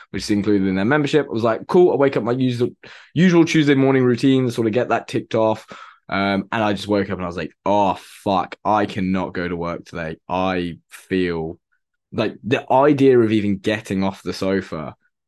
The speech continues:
was just impossible. My legs hurt, my lower back hurt, my lungs hurt, and I was just like,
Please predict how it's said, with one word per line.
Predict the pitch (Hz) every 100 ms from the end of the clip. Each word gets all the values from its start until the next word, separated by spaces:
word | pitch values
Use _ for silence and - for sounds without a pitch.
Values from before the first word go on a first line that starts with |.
| -
was | 104 95
just | 90 - _
impossible. | 107 101 - 95 - 95 90
My | 92 90
legs | 95 98 113 98 -
hurt, | - 101 101 - _ - _ -
my | 101
lower | 101 107 107 104
back | 104 107 -
hurt, | - 104 104 98 - - _ _ _ -
my | 107
lungs | 104 107 113 113 113 110 -
hurt, | 104 98 95 -
and | 101
I |
was | 98
just | -
like, | 95 90